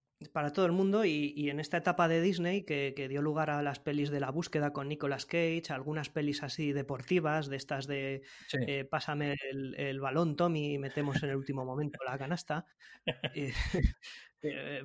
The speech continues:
Speaker 1: pues, eh, ganó mucho dinero y las de Piratas del Caribe, pues ni te cuento, ¿no? Este fue el ostión,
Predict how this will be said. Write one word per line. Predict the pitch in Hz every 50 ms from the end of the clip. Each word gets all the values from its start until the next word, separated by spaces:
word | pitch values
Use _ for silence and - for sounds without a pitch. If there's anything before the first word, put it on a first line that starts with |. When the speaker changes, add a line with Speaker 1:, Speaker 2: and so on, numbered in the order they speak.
| 147 _
Speaker 1:
pues, | - 143 - -
eh, | 151 139 139 131 135 139 139
ganó | 131 135 139 147
mucho | 160 160 151 - 160
dinero | 139 131 127 139 151 147 135 127 123
y | 131 131 127 127 123 _
las | 143 139 139 127 120
de | 139 135
Piratas | - 143 147 147 147 151 139 151
del | 156 143
Caribe, | 160 151 151 151 151 160 160
pues | 160 156 143 127 135
ni | 139 135 135 139 131
te | - 123
cuento, | - 147 147 139 131 - 117 120
¿no? | 120 156 165 147 139
Este | 131 127 123 - - _ - 123
fue | - - 139 139
el | 139
ostión, | 139 135 - - 147 143 143 160 175